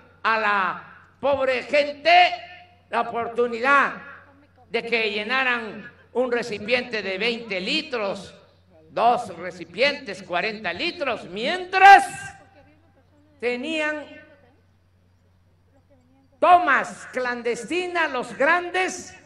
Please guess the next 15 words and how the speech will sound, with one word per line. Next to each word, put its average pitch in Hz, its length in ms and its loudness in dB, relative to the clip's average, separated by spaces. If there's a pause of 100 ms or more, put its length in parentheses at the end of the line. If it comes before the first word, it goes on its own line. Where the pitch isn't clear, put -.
(920)
en 247 220 2
bodegas, 247 960 4 (580)
almacenaban 262 960 0 (600)
combustible, 277 840 0
gasolinas 262 880 2 (600)
y 254 100 -6
tenían 294 500 -2
hasta 247 360 -2
pipas 381 600 0 (140)
de 277 140 4
distribución. 254 920 0 (560)
Era 349 460 6
como 277 420 0
otro 330 380 4
Pemex, 285 580 4